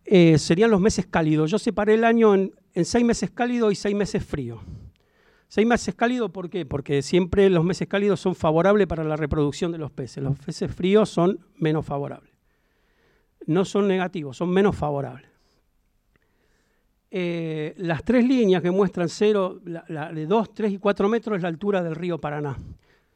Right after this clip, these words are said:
Y el electrocardiograma, que va pintado de colores, es, eh, la oscilación de la altura del río a través del tiempo. Lo que yo pinto en rojo,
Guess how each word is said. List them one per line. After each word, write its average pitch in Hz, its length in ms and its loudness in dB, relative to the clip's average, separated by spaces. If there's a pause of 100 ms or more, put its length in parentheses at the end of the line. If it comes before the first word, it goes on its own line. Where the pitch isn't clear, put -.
(420)
Y 165 120 -10
el 160 80 -10
electrocardiograma, 175 1300 4
que 147 80 2
va 160 180 2
pintado 175 460 6
de 160 100 6
colores, 190 640 6 (220)
es, 170 420 -2
eh, 143 760 2 (640)
la 151 160 0
oscilación 156 500 2
de 190 80 2
la 165 60 0
altura 175 320 4
del 185 160 4
río 190 400 2
a 139 100 -6
través 151 340 -2
del 156 140 -2
tiempo. 131 500 -6 (1200)
Lo 160 200 -8
que 170 120 -6
yo 269 160 -2
pinto 233 360 4
en 180 100 6
rojo, 190 540 0